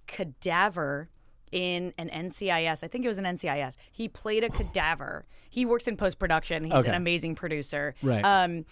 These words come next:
Speaker 1: but they needed a body, and so he was just gonna be a dead guy. And, but I think for some reason he had to join, like, s-, a union. I don't know if it was
Speaker 2: Oh
Speaker 1: sag,
Speaker 2: my
Speaker 1: but
Speaker 2: God.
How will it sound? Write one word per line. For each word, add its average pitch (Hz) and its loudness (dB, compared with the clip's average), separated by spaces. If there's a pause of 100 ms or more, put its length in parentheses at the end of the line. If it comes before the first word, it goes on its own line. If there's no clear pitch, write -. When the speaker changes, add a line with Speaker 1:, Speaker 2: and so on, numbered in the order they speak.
(160)
Speaker 1:
but 196 6
they 185 -2
needed 185 -4
a 160 -4
body, 175 0
and 165 -4
so 170 -4
he 170 -8
was 160 -6
just - -10
gonna 151 -4
be 151 -4
a 151 -6 (500)
dead 139 -4 (160)
guy. - -2 (500)
And, 233 4 (120)
but 233 6
I 226 2
think 269 -2
for - -8
some 320 -2
reason 277 2
he 285 6
had 247 2
to 214 4
join, 180 0
like, 196 0
s-, - -6
a 175 4
union. 175 -2
I - -6
don't 254 0
know 247 4
if 247 -2
it 262 -4
was 220 -4
Speaker 2:
Oh 202 0
Speaker 1:
sag, 180 2
Speaker 2:
my 107 -2
Speaker 1:
but - 4
Speaker 2:
God. 165 -10